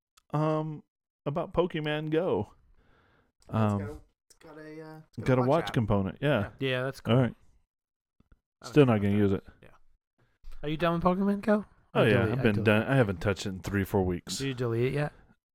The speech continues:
Speaker 1: It, it's completely on my last page.
Speaker 3: Okay. Joe, do you
Speaker 2: Yeah.
Speaker 3: got an app?
Speaker 2: Uh, I have a thing I'm gonna talk about, and it's, it's, you know, you can blast me for it. Um, there is an app component, but it's, it didn't start from an app.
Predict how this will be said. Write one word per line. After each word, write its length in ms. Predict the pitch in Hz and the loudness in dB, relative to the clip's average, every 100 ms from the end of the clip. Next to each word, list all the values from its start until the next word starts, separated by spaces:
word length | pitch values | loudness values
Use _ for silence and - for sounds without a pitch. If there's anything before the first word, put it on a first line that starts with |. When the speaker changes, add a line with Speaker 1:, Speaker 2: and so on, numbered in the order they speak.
| _ _ - | _ _ 2
Speaker 1:
It, 220 | 123 - | 2 4
it's 280 | 135 - - 143 | 2 2 -6 -6
completely 640 | - 131 - 151 156 151 | -2 -2 2 0 0 0
on 120 | 135 117 | 0 0
my 120 | 110 | 0
last 380 | 104 104 107 - | 0 -2 -4 0
page. 440 | 95 78 76 - - _ - | -2 -2 -6 -12 -16 _ -14
Speaker 3:
Okay. 160 | 110 92 82 _ _ _ _ - _ _ _ | -14 -14 -20 _ _ _ _ -20 _ _ _
Joe, 340 | - 151 113 98 - - | 4 4 4 -2 -16 -12
do 80 | - | -2
you 60 | 131 | 4
Speaker 2:
Yeah. 80 | 139 | 6
Speaker 3:
got 40 | 139 | 6
an 80 | |
app? 240 | 151 185 - - 190 | 4 2 -2 -16 -10
Speaker 2:
Uh, 400 | 190 190 185 175 | -8 -6 -8 -10
I 80 | 196 | -10
have 120 | 208 | -8
a 40 | 185 | -8
thing 200 | 180 160 | -8 -8
I'm 60 | |
gonna 120 | 151 135 | -10 -8
talk 240 | 139 131 | -8 -8
about, 280 | 127 123 - | -8 -8 -10
and 120 | 123 | -14
it's, 200 | 117 - 120 - | -14 -16 -18 -18
it's, 300 | 120 - - | -16 -16 -16
you 80 | 131 | -16
know, 120 | 101 104 | -16 -18
you 120 | 120 131 | -18 -16
can 120 | 117 | -14
blast 300 | 101 92 - | -14 -16 -18
me 80 | - | -20
for 200 | - - | -20 -20
it. 80 | _ - _ _ _ _ | _ -20 _ _ _ _
Um, 460 | 131 127 120 113 107 _ _ _ _ | -10 -8 -10 -14 -20 _ _ _ _
there 200 | 165 160 | -12 -10
is 160 | 185 156 | -10 -10
an 120 | 147 | -12
app 360 | 135 135 131 - | -10 -12 -12 -16
component, 600 | 123 - 139 127 123 117 | -12 -6 -6 -6 -12 -14
but 100 | 120 | -14
it's, 200 | 113 - | -14 -16
it 180 | 147 131 | -20 -18
didn't 180 | 139 120 | -16 -14
start 240 | 107 113 104 | -14 -16 -18
from 140 | 120 | -20
an 60 | |
app. 100 | 107 | -20